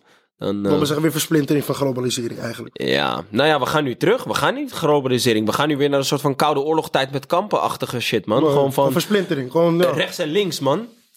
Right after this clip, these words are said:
Speaker 1: <laughs> Ja, je hoort of bij rechts of links, man. Het is niet meer van, we zijn hier met z'n allen.
Speaker 2: Kijk maar wat die je business wil doen.
Speaker 1: En dat is dus ook met die Chi-, met dat, met die ding van, van China nu natuurlijk. Dat, ehm,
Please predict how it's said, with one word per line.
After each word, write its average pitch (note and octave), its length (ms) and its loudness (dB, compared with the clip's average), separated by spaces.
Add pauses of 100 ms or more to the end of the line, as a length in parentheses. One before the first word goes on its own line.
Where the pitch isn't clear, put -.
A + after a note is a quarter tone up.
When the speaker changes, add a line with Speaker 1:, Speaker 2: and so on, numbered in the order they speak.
(120)
Speaker 1:
<laughs> D3 360 -2
Ja, F3 180 2
je C3+ 140 -4
hoort F3 240 0
of F#3 140 -2
bij D#3 140 2
rechts F#3 220 0
of C#3+ 100 -4
links, F3 260 -2
man. C3 280 2
Het D3 160 2
is D3 100 2
niet F#3+ 140 2
meer F#3+ 160 2
van, C#3+ 300 0 (260)
we C3+ 80 -2
zijn C#3 180 2
hier C3 80 -4
met B2 120 -2
z'n - 60 -2
allen. G#2 320 0 (600)
Speaker 2:
Kijk E3 200 0
maar F3 80 2
wat F3+ 80 2
die F3+ 100 0
je E3 80 2
business D3 300 0
wil C3+ 100 -2
doen. B2 200 -6
Speaker 1:
En C#3 140 2
dat E3+ 140 2
is E3+ 100 -2
dus D3 180 2
ook F3 120 2
met E3 120 0
die C3 120 -8
Chi-, C3+ 120 -2
met C#3 160 2
dat, C3+ 200 0
met C#3 240 0
die B2+ 180 2
ding C3+ 240 2
van, A#2+ 260 0
van A#2+ 180 0
China E3+ 300 0
nu G#2 120 2
natuurlijk. G#2+ 480 0
Dat, B2+ 240 0
ehm, A#2 400 2